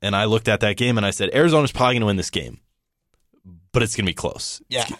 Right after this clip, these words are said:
Speaker 1: it's gonna be a head-to-toe game, and T C U is hungry." All of these teams are hungry to
Speaker 2: It
Speaker 1: take
Speaker 2: was a
Speaker 1: down one
Speaker 2: good
Speaker 1: seeds.
Speaker 2: game.
Speaker 1: One seeds have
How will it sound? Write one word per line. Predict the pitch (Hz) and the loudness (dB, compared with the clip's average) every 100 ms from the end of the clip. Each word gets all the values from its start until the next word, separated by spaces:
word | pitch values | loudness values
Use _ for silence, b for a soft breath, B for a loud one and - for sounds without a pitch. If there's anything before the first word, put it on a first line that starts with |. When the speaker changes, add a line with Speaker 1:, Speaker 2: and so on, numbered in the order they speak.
| _ | _
Speaker 1:
it's | 107 - | -4 0
gonna | 117 | 0
be | 98 87 | 2 2
a | 80 - _ _ _ _ - | 0 -6 _ _ _ _ -6
head-to-toe | 143 113 101 113 90 | -2 -2 0 2 2
game, | 98 104 98 - | 2 2 0 0
and | 92 90 87 - b b _ _ | -2 0 -2 -6 b b _ _
T | - 110 | -2 -2
C | - | 0
U | 101 104 | 2 4
is | 90 | 2
hungry." | 110 107 71 B B B B | 0 -2 -6 B B B B
All | 135 185 | 4 6
of | 180 | 6
these | 170 170 - | 4 0 -2
teams | - 175 160 - | 0 4 4 4
are | 120 | 2
hungry | 135 160 135 123 | 4 4 4 2
to | - 139 | 2 0
Speaker 2:
It | |
Speaker 1:
take | 139 | 2
Speaker 2:
was | 147 117 | 0 2
a | |
Speaker 1:
down | 147 139 113 | 4 4 6
one | 147 123 | 6 4
Speaker 2:
good | 113 | 4
Speaker 1:
seeds. | 104 107 | 0 0
Speaker 2:
game. | 107 | 2
Speaker 1:
One | 117 131 | 2 0
seeds | 110 143 139 | 0 0 0
have | - 117 123 127 113 | -2 -2 0 2 0